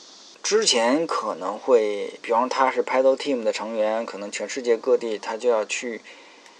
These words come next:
呃，攀爬呀这些活动。但是一二年之后，更多的面对家庭，然后不能够老出去爬，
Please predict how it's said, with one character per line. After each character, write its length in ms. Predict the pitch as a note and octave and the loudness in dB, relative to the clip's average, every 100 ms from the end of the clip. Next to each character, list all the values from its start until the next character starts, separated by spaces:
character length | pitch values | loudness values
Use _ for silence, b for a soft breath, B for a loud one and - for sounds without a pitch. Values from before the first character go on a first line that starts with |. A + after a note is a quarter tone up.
| B - | B -12
呃， 500 | A2+ G2+ G2+ G#2 - - - _ _ _ - | -8 -6 -8 -8 -12 -18 -20 _ _ _ -2
攀 200 | C#3+ C#3+ | 0 2
爬 300 | - G2+ A#2+ | 0 2 2
呀 180 | A#2+ A2 | 2 2
这 140 | - | -2
些 100 | A#2 | -8
活 160 | G#2 - | -8 -6
动。 140 | - - - - - - - - - - - - - - - | -8 -8 -16 -20 -20 -20 -20 -20 -20 -20 -20 -20 -20 -14 2
但 200 | B2 A#2+ | 2 4
是 240 | - A#2 | 0 0
一 120 | A#2 | 6
二 120 | C#3 B2 | 8 8
年 200 | B2 B2+ | 2 0
之 140 | C#3 | 2
后， 260 | D3 D3 - B B B B B B - | 6 6 6 B B B B B B -2
更 220 | E3 C#3 | 2 4
多 160 | C3+ C#3 | 6 6
的 220 | B2+ B2 _ _ _ _ _ | 4 0 _ _ _ _ _
面 200 | D3+ C#3+ | 2 2
对 160 | B2+ A#2 | 4 2
家 240 | C#3 B2+ | 4 2
庭， 260 | B2 - G2+ G2+ - - | 2 -6 -12 -18 -20 -12
然 160 | G2 | -8
后 140 | G2 G#2+ | -4 -4
不 180 | - D#3 | -2 -2
能 180 | G2+ | -2
够 160 | G#2 A2 | -2 0
老 200 | G#2 - | 2 0
出 200 | - C#3 | -4 -6
去 140 | B2 | -6
爬， 380 | G#2 - F#2+ F2 | -6 -6 -8 -12